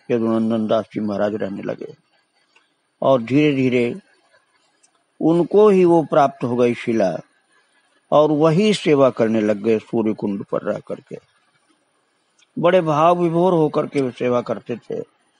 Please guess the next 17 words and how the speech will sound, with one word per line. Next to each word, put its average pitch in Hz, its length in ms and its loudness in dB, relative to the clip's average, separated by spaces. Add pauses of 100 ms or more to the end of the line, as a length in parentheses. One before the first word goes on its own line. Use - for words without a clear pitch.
(800)
और 151 100 0
लगता 160 300 0
था 147 280 0
कि 147 180 -6
भक्ति 135 480 -4
रस 156 240 0
उनके 139 260 -6
हृदय 123 360 -2
से 117 280 -4 (640)
छलकता 147 500 2
जा 113 180 2
रहा 92 200 -6
है। - 240 -14 (920)
यदुनंदन 165 600 4
दास 160 240 4
बाबा 139 320 4
को 131 320 0